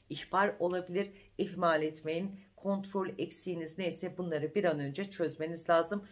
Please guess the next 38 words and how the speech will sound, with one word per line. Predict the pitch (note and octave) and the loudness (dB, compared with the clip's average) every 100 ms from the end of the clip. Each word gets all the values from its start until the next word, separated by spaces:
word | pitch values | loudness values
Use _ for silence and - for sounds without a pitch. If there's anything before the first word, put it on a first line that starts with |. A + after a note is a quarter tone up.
| - - | -6 -2
Yoksa | E3+ - D3+ | -2 -4 -6
çok | - G3 C3 | -6 -6 -8
büyük | B2+ - | -10 -4
bir | G3+ F#3+ | -2 -2
ceza | D3 C#3 E3+ F#3 - | -4 -2 4 4 2
söz | - D3+ - | -2 -4 -4
konusu | C3 C3+ F#3+ | -8 -6 -2
olabilir. | F#3 D#3+ C3 C3+ - - - | 0 0 -2 -8 -12 -12 -4
Yurt | A3+ A3 | -4 -2
dışı | B3+ C4+ | -4 2
ile | B3 | 6
alakalı | A#3+ A#3+ A#3 A#3+ A3 | 8 8 6 2 -4
seyahatlerimiz, | - A3 G#3 G#3 F#3+ F#3+ - | 0 4 4 2 -4 -4 -6
iş | F#3 - | -8 -2
gereği | A3 G#3 G#3 | 0 2 0
gitmemiz | F3+ - F#3+ G3 G3 | -4 -8 -6 -4 -2
gereken | G3 F#3 G3+ | -2 0 -2
yolculuklarımızın | G3+ F3+ F3 F#3+ G3 F#3+ F#3+ F#3+ A3 | 0 -2 -2 -6 -6 -6 -6 -6 -6
çok | G#3+ - - | -6 -16 -4
daha | E3+ D3+ | -2 -2
yoğun | D3+ C3 C3+ | -2 -2 -2
olacağı | C3 C3 C#3+ B2+ B2+ | -4 -4 -2 -2 -2
bir | C3 | -4
hareket | C3+ C3+ C#3+ C#3 | -2 -2 -4 -4
evresi. | C#3 B2 D3 - G#3+ G#3+ - - - | -4 -2 -4 -4 -6 -6 -14 -14 -2
Ama | F3+ C#3+ | -2 4
bazı | G3 G#3 F#3+ | 6 6 4
akrepler | D#3+ - D#3+ G#3 A3 | 4 0 0 4 4
işten | G3+ - G3 | 2 -4 2
ayrılıp | F3 C#3+ D#3+ G3+ | 4 4 -2 -6
kendi | - F3+ F3 | -4 -2 2
alanımı | A3 F3+ D#3 C#3 C3+ | 4 4 2 -2 -2
daha | D3 D3+ D3+ - - - | 2 2 0 -4 -16 -14
se-, | - F3+ F3 - - - | -6 -4 -4 -8 -8 2
yani | F3+ F3 | 4 4
burada | F3+ G#3 | 0 -2
kalayım | G#3 G#3 G#3+ G#3 | 0 0 2 2
mı, | G#3 G3+ | 2 -2